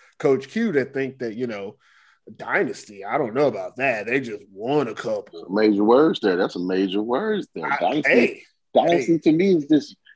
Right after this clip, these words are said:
Speaker 2: that's major. That means,
Speaker 1: Hey.
Speaker 2: like, unequivocally, you dominated for this amount of years or this amount of seasons. It means you dominated.
Speaker 1: True.
Speaker 2: Like,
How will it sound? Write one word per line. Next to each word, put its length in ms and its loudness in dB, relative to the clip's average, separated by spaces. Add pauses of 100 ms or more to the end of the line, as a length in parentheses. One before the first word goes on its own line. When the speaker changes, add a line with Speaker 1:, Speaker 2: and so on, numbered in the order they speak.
Speaker 2:
that's 240 2
major. 580 0
That 140 2
means, 300 2
Speaker 1:
Hey. 120 2
Speaker 2:
like, 140 -8
unequivocally, 760 0
you 220 -2
dominated 640 -4 (680)
for 120 -4 (140)
this 260 -2
amount 360 0
of 80 -2
years 580 0 (140)
or 80 -12
this 260 -2
amount 280 -4
of 60 -12
seasons. 240 -4
It 40 0
means 200 2
you 160 -8
dominated. 640 0
Speaker 1:
True. 100 -4
Speaker 2:
Like, 220 -8